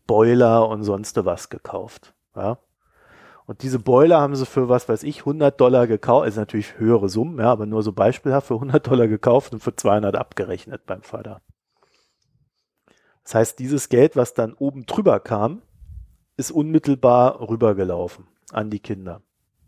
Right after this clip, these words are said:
Ohne Schenkungssteuer. Und dann sind sie aber hergegangen und haben diese erhöhten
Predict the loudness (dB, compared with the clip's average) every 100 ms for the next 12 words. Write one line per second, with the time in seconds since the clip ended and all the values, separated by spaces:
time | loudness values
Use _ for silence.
0 | _ _ -8 -6 -6 -8 -12 -10 -12 -12
1 | -12 -12 -14 _ _ -20 -20 -20 -20 -20
2 | -20 -20 _ _ _ _ _ _ -10 2
3 | 2 4 2 2 2 2 4 4 4 4
4 | 2 2 2 0 -10 _ _ _ _ _
5 | _ _ _ -6 -4 0 0 -2 -10 _
6 | _ _ -12 -4 -4 0 -2 0 0 0
7 | -4 -12 -10 -12